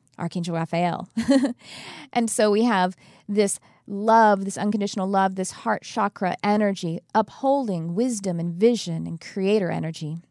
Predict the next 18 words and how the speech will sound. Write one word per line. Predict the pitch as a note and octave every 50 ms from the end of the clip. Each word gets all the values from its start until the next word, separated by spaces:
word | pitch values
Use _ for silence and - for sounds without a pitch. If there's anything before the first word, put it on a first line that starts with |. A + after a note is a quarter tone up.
| _ _ _ _ _ _ _ _ _ _ _ _ _ _ _ _ _ _ _ _ _ _ _ _ _ _ _ _ _ _ _ _ _ _
Well, | A#3 A#3+
the | A#3 B3
bluebonnet, | A3 B3+ D4 E4+ F#4+ D4+ C4 G#3+ G3 G3 F#3 E3 - - - _ _ _ _ _ _ _ _ _
for | - A#3 A#3
it | C4 -
to | - - G#3+
bloom | G3+ G3 G#3+ A3 B3+ C#4 D4 B3+ G#3 F#3 F3+ F3+ G3 - _ _ _ _ -
in | G#3 G3+ F#3+ F#3 F#3+ F#3 F3+ F#3 F#3 - _ _
the | - G3+
spring | F#3+ - - - G#3 G3 F#3+ F#3
and | F3 F3+
summer, | F3 - - B3+ C4 A#3 E3+ E3+ E3+ E3 - _ _ _ _ _ _ _ _ _ _ _ _ -
has | - A#3 A#3 B3 -
to | - - - A3+ G#3+
actually | G3+ F#3+ F#3 - - - A3+ G3 F#3+ F3+ -
experience | G3 - - - - G#3 F#3+ F#3 F3+ F3 F3 E3+ F3 - -
a | - G#3
freeze | - - - - B3+ C4 A#3 F#3 C3+ G2+ - - - -